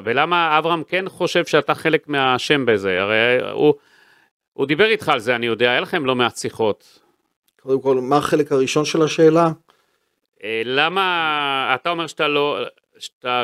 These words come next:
Speaker 1: כן חושב שאתה מוערך, אני חושב שאתה לא זוכה להערכה כמו שבאמת אתה אומר.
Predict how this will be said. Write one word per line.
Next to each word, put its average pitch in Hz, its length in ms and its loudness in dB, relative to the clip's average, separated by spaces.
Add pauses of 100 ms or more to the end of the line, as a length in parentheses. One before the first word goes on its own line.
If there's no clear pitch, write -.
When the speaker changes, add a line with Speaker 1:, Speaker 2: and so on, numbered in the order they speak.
Speaker 1:
כן 135 200 0
חושב - 260 -8
שאתה - 160 -4
מוערך, 117 560 2
אני 135 160 -4
חושב 147 220 -4
שאתה 120 300 -6
לא 127 360 4
זוכה 135 280 -4
להערכה 117 360 -2
כמו 113 280 -8
שבאמת 104 880 0
אתה 98 580 -6
אומר. 104 420 -2